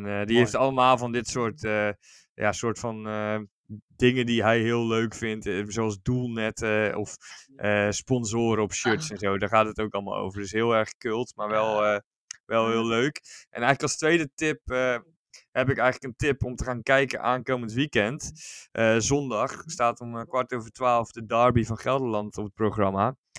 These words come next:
Speaker 1: En, eh,
Speaker 2: Ja,
Speaker 1: ja, ik wo-,
Speaker 2: ik
Speaker 1: ik woon in
Speaker 2: support your
Speaker 1: Nijmegen.
Speaker 2: local.
Speaker 1: Ik ben er ook bij, maar het is wel,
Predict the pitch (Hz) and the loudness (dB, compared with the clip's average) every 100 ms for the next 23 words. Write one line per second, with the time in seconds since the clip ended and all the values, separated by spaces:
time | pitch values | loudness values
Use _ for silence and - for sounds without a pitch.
0 | - _ - 110 113 110 107 110 104 139 | -20 _ -6 -6 -4 0 4 6 8 8
1 | 127 120 131 123 131 127 190 175 147 151 | 8 6 4 6 4 6 6 8 10 10
2 | 185 196 156 127 - _ _ - - - | 12 10 10 6 4 _ _ -18 -18 -2
3 | - 131 127 127 127 120 117 131 123 135 | 0 4 4 4 2 2 6 8 8 6
4 | 123 120 117 147 135 143 156 156 | 4 4 2 -2 2 4 4 2